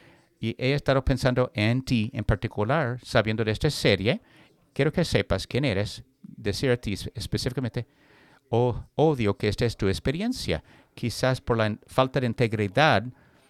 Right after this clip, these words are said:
te hizo tener una mala experiencia y te apagó y te cerró a lo que Dios qu-, quiere decir de esta área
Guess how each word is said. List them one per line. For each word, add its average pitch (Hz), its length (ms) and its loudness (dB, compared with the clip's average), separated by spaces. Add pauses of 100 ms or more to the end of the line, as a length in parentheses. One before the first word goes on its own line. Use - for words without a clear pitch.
(260)
te - 220 -2 (160)
hizo 160 340 0
tener 107 400 0
una 104 140 -2
mala 98 360 0
experiencia 120 640 0
y 110 140 -2
te - 160 0
apagó 123 680 2 (320)
y 120 80 -6
te 101 240 -4
cerró 143 640 0
a 107 100 -2
lo 104 140 -2
que 107 140 -2
Dios 107 460 -4
qu-, - 320 -20
quiere 101 200 -4
decir 101 300 -6
de 92 60 -4
esta 85 200 -4
área 92 260 -4